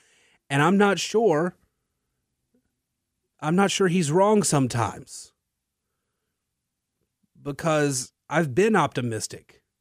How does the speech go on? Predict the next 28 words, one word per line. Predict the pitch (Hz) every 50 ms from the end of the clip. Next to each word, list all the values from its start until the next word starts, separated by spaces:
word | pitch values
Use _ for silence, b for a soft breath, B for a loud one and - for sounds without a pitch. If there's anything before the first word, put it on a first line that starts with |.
| _ _ _ _ _ _ _
and | _ 127
I've | 127 135
been | 156 151 143 131
bitten | 117 170 185 160 147 131 127 123 - _ _ _ _ _ _
almost | 143 151 170 190 196 185 180 - -
every | 131 131 170 143 165 165
time | 151 - 151 160 156 143 131 123
when | 123 117
it | 120 123
comes | - 143 131 131 120
to | -
what | 123 113 123 120
the | 127
Republicans | 120 110 - 135 127 127 123 117 123 113
should | - - - 139 127 123
be | 120 120 120
able | 120 113 113
to | 117 113 107
accomplish. | 110 - 123 113 107 104 - - - -
There's | 165 170 160
a | 151
reason | 135 160 185 170 147 135
I'm | 117 117
not | 120 131 135
a | 117
registered | 113 113 110 107 - - 110 107
Republican | 107 - 135 139 143 120 - 113
anymore. | 110 104 101 101 - - - -